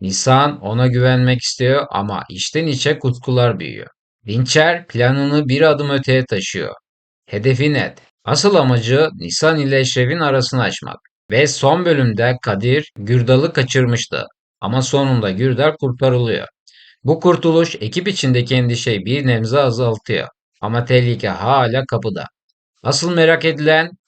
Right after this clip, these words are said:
Eşref, Nisan'ın rüya olduğunu hala bilmiyor. Şimdilik ikisi birbirini seviyor.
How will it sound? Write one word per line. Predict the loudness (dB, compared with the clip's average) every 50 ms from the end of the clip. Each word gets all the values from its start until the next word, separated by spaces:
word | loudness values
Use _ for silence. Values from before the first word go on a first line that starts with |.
| _
Eşref, | -4 -2 -2 0 2 2 4 4 4 4 2 -2
Nisan'ın | -6 -6 -4 -2 0 0 2 2 2 0 2 2
rüya | 4 4 6 6 6
olduğunu | 4 4 4 2 2 2 2 2 2 2
hala | 2 4 4 2 2 2 0 0 0
bilmiyor. | -2 -4 -4 -4 -6 -8 -12 -16 _ _ _ _
Şimdilik | -6 -2 0 0 2 2 2 2 2 2 0 -2 -2
ikisi | -4 -2 -2 -2 -2 -2 -2 0
birbirini | 0 0 0 0 -2 -2 -2 -2
seviyor. | 0 2 2 4 2 2 0 -4